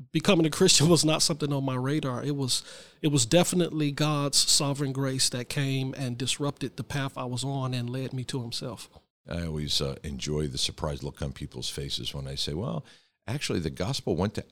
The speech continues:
Speaker 2: Africa before
Speaker 1: Mm.
Speaker 2: it went to Europe."
Speaker 1: Mm.
Speaker 2: So this is not the white man's religion.
Speaker 1: Right.
Speaker 2: Jesus wasn't a white man. I know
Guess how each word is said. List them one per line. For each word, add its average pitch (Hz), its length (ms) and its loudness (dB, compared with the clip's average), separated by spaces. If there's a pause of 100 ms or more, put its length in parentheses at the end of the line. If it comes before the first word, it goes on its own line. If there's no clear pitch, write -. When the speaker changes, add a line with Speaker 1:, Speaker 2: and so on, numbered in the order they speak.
Speaker 2:
Africa 76 540 -4
before 104 500 6
Speaker 1:
Mm. - 60 4
Speaker 2:
it - 60 -8
went 82 240 2
to 78 100 -4
Europe." 69 540 0
Speaker 1:
Mm. 131 420 0
Speaker 2:
So 76 320 4
this 78 220 0
is 175 120 -4
not 104 200 0
the 73 80 -2
white 76 320 2
man's 69 240 -4
religion. 67 380 -2
Speaker 1:
Right. 71 120 0
Speaker 2:
Jesus 85 320 0
wasn't 82 380 2
a 69 40 0
white 69 280 -2
man. 69 260 -4
I 71 120 -2
know 71 280 -2